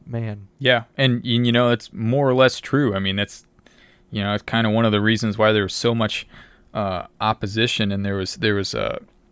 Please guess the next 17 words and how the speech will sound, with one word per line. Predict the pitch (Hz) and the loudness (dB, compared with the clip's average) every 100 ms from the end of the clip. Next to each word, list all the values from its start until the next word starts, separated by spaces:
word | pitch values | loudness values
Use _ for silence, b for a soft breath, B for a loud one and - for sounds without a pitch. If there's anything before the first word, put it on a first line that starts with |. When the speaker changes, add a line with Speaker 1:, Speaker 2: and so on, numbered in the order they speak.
| _ _ _ - - _ - | _ _ _ -16 -16 _ -2
Speaker 2:
uh, | 107 85 - - _ b b b b b b _ - _ | 0 0 -4 -10 _ b b b b b b _ -20 _
you | 113 | 0
know, | 113 | 2
there, | 104 104 | 2 0
there | 98 104 | 0 0
wasn't | 113 113 107 | 2 0 -2
the | 107 | -4
support | - 95 - 120 113 | -4 -4 0 2 0
behind | 104 101 104 | -4 -2 -2
the | 98 | -2
Vietnam | 104 98 101 104 | -2 -2 -2 -2
War | 101 104 | -2 -2
that | 95 - | -2 -2
there | 104 | 0
had | 104 98 | 0 -2
been, | 107 101 98 b b b b b | -2 -4 -4 b b b b b
um, | - 95 95 | -6 -4 -6